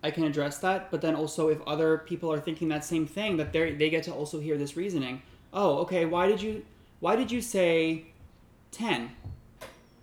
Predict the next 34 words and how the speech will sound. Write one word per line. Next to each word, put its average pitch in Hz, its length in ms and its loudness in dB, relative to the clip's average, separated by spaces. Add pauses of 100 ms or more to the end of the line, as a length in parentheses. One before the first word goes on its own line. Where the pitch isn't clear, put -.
(160)
"Oh, 185 180 8
because 180 340 4
I, 156 440 4 (580)
I 160 300 2
added 160 580 4 (560)
two 190 280 0
plus 156 280 -2
three 165 300 0
plus 156 320 -6
two 180 140 -2
plus 156 180 -6
three 170 200 -2
and 147 100 2
got 143 200 -4
ten." 170 320 -4 (500)
"Oh, 180 200 4
okay, 180 180 2
so 202 140 0
you 190 160 0
added 185 260 0
the 170 100 -2
sides? 151 600 0 (300)
Is 175 100 -2
that 202 220 0
how 254 140 2
we 254 100 0
find 196 320 -2
area?" 165 560 -2 (2250)
And 156 140 2
then 151 140 2
someone 160 300 2
might 147 200 0
jump 143 280 -2
in, 139 260 -4